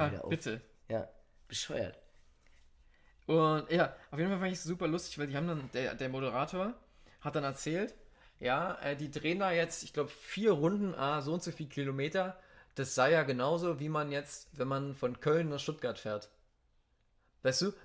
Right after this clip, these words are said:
Speaker 2: Und dann hab ich gedacht, so, okay, voll geil, <coughs> weil, ehrlich gesagt, ich hab's mehr verstanden, sowas zu sagen,
Speaker 1: Mhm.
Speaker 2: wie als wenn er jetzt sagt, ja, äh, das sind jetzt irgendwie vierhundert Kilometer.
Speaker 1: Ja. Aber finde ich auch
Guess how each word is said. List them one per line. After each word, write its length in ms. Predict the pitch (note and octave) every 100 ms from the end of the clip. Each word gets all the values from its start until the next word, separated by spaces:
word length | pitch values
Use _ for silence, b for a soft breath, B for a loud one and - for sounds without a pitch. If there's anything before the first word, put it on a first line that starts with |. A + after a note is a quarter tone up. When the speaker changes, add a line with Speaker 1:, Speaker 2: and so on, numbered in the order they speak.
| - -
Speaker 2:
Und 160 | C#3
dann 140 | E3 G3
hab 80 | G3
ich 100 | F#3
gedacht, 240 | E3 E3
so, 80 | C3+
okay, 340 | A#2 E3+ G3+ - - B B -
voll 280 | - F3+
geil, 320 | F3+ E3 F#3+ C4 - -
<coughs> 220 | F4 D4
weil, 340 | G3+ D#3 F#3+ - -
ehrlich 180 | C#3 F3
gesagt, 180 | G3 D3
ich 40 |
hab's 160 | C#3+ -
mehr 200 | D3 G3
verstanden, 680 | A3+ - F#3+ F#3 D3+ D#3+ F3+ - _
sowas 340 | C#3 D#3+ E3 -
zu 80 | B2+
sagen, 380 | A#2+ A#2+ D3 F3
Speaker 1:
Mhm. 340 | C3 C3 C#3 E3
Speaker 2:
wie 140 | C#3
als 140 | C3 C#3
wenn 100 | C3+
er 120 | B2+
jetzt 100 | B2+
sagt, 240 | C3 B2+
ja, 540 | B2+ C3 C#3 C3 B2 A#2+
äh, 40 |
das 180 | A#2+ -
sind 220 | C#3 C#3
jetzt 500 | B2+ B2 - - - _ _ _ - _ _ -
irgendwie 640 | C3+ B2 C3 B2+ B2+ B2
vierhundert 400 | A2+ - D3 B2+
Kilometer. 500 | B2+ B2 A#2 A2 G#2 G#2+
Speaker 1:
Ja. 200 | C3+ A#2+ - - b b b b
Aber 220 | - C#3+
finde 240 | C#3 E3+ E3+
ich 80 | D3
auch 140 | E3+